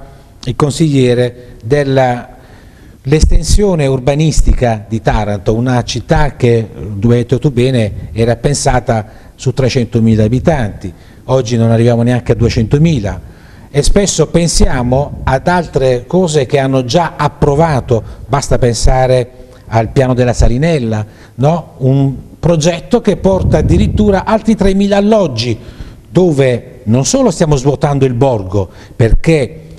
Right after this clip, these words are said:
il borgo, se in questo momento sta soffrendo per una serie di cose,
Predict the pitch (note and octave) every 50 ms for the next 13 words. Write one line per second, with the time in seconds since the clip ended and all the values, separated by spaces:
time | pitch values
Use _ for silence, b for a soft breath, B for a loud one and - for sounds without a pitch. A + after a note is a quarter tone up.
0 | B B B B B B B B B B B B B B B B - - G3 G3
1 | E3 G3+ F3 C3+ A2+ G2+ F2+ F#2+ A2+ A#2 A#2+ B2+ A#2+ - - - - - - -
2 | G3+ F#3+ D#3+ - - E3 D#3 - D3+ C3+ C3+ D#3 F3 F3 - D#3+ C3 - - F#3+
3 | E3 - - C#3 - - - D#3 E3 E3+ D3 C#3+ A#2+ - - C3 C3 C3 C3 A#2+
4 | - - - - C3+ B2+ A#2+ - C#3+ B2+ G2 F#2+ E2+ G2+ G2 G#2